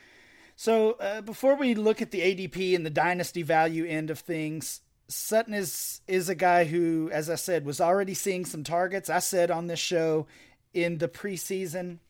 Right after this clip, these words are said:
in the offseason, that I, I kinda felt like this would be a redshirt year for him. He'd get a chance to learn under Sutton. I'm sorry, under Sanders and, and Thomas, and, and obviously that was way wrong. They, <clears throat> they threw him into the fire, and,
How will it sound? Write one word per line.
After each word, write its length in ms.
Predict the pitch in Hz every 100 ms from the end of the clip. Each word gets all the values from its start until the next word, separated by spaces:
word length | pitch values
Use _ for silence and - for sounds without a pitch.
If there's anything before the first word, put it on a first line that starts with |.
| _
in 160 | 202 175
the 80 | 170
offseason, 640 | 170 180 - 180 160 175
that 100 | 156
I, 180 | 151 190 _
I 140 | 147 170
kinda 240 | 180 170
felt 240 | 143 165 165
like 160 | 147
this 160 | 160 -
would 100 | 156
be 140 | 147
a 40 | 135
redshirt 580 | 131 156 - 170 165
year 180 | 175 160
for 180 | 160 170
him. 400 | 165 165 165 165 - - _
He'd 200 | 151 147
get 160 | 165 170
a 60 |
chance 340 | 170 165 170 -
to 100 | 180
learn 360 | 160 160 170
under 220 | 165 165 170
Sutton. 560 | - 160 160 180 170 _ -
I'm 100 | 147
sorry, 320 | 147 139 147
under 160 | 156
Sanders 600 | 160 - 170 175 175 165 139
and, 200 | 131 131 - - - - _ _
and 340 | 143 151 160
Thomas, 540 | 139 175 170 170 170 -
and, 240 | 135 131 - 139
and 120 | 147
obviously 460 | 165 175 160 165 151
that 220 | 165 175
was 160 | 143
way 320 | 131 139 180 165
wrong. 380 | 143 135 139
They, 240 | 139 123 120 _ _ _ -
<clears throat> 140 | -
they 440 | 294 240 175 165
threw 180 | 151 214
him 140 | 202 190
into 180 | 185
the 100 | 175
fire, 460 | 151 175 160 160 156
and, 240 | 135 135